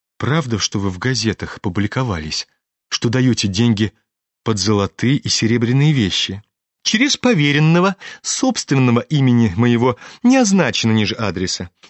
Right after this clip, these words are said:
Имея ничтожный капитал и в видах приращения фамилии, согласитесь сами, что честный процент". "Ну да, ну да, я только чтоб осведомиться, извините, что прервал. Поверенный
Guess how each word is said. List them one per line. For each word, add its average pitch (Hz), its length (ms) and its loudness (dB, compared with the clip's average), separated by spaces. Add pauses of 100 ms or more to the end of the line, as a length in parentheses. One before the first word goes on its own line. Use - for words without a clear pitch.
(140)
Имея 226 280 6
ничтожный 220 600 4
капитал 233 500 -2 (400)
и 226 140 4
в 208 40 2
видах 208 360 2 (220)
приращения 220 720 4
фамилии, 233 580 2 (100)
согласитесь 226 720 0
сами, 113 460 0 (180)
что - 320 0 (120)
честный 214 500 2
процент". 98 640 -4 (300)
"Ну 143 280 2
да, 107 460 -2
ну 135 220 0
да, 101 200 0
я 110 200 0
только 143 340 -2
чтоб - 340 -4 (500)
осведомиться, 120 960 0 (340)
извините, 117 840 0
что 123 380 -2 (240)
прервал. 110 560 -2 (340)
Поверенный 170 720 2